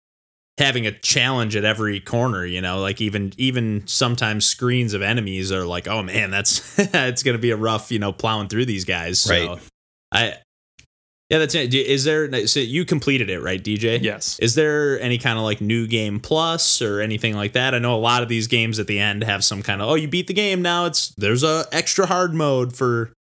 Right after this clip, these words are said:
Speaker 1: your reward."
Speaker 3: Um, geez, I don't think they presented anything like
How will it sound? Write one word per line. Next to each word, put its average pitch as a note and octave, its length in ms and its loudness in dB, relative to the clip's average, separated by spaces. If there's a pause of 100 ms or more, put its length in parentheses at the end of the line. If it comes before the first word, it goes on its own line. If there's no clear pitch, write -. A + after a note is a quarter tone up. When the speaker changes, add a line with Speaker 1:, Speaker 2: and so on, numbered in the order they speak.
(340)
Speaker 1:
your A2+ 160 4
reward." C#3 680 2 (180)
Speaker 3:
Um, C#3 500 2 (800)
geez, F#2 380 0
I - 140 -8
don't C3 260 2
think C3+ 280 0
they F#2 480 0 (1300)
presented G2+ 460 0
anything G2 380 0
like F2+ 220 -4